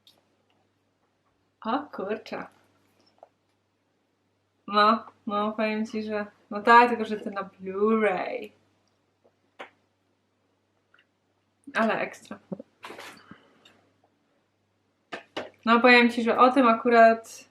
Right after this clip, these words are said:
może nie tyle marzyłam, ale bardzo chciałam to mieć. I teraz idealnie się wpasowałeś i cieszę się, że teraz to dostałam, szczerze mówiąc.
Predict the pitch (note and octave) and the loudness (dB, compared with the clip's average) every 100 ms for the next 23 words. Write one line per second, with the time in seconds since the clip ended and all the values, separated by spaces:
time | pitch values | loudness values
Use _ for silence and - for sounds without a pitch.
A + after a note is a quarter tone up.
0 | _ _ _ _ _ G#3 A3+ C#4 C#4 B3+ | _ _ _ _ _ 2 6 6 6 2
1 | A3 A3+ B3 C#4 B3 A3 A#3+ A#3+ A#3+ A#3+ | 4 2 8 8 6 4 4 4 0 2
2 | A3+ A3+ A3+ F#3+ - - _ _ _ _ | 2 2 -2 -4 -8 -20 _ _ _ _
3 | _ _ _ _ _ _ - A3+ B3+ A#3+ | _ _ _ _ _ _ -4 4 6 8
4 | B3 A#3 C4 B3 A#3 A3+ A#3 A3 A3 G#3+ | 6 4 6 6 6 0 -4 -4 -4 0
5 | G#3+ A3+ A#3 A3+ A#3 A#3 A3+ A#3 A#3 A3+ | 4 4 4 0 -4 -4 -4 -4 0 0
6 | A3 G#3+ G#3+ - G#3 G3+ - G#3 G#3 G3+ | -2 -6 -14 -4 -4 -4 -10 -10 -10 -8
7 | A3 B3+ - | -4 -4 -6